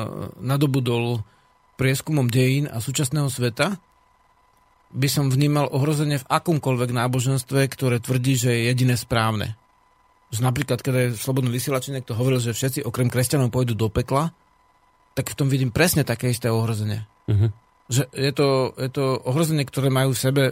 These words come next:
Speaker 1: vlastne monoteistické náboženstvá k-, s-, so starým zákonom v úvode,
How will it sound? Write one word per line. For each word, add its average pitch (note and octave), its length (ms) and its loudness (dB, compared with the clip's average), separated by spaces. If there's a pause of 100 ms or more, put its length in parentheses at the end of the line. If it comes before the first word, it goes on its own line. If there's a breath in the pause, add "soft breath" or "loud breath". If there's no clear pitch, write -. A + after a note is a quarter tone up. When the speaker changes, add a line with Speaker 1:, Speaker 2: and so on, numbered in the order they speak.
Speaker 1:
vlastne A#2 500 -4 (260)
monoteistické C3 760 0
náboženstvá B2+ 640 0
k-, B2 160 -10
s-, - 240 -10
so A#2+ 140 -4
starým C#3 320 2
zákonom B2 360 0
v G#2+ 120 0
úvode, B2 340 0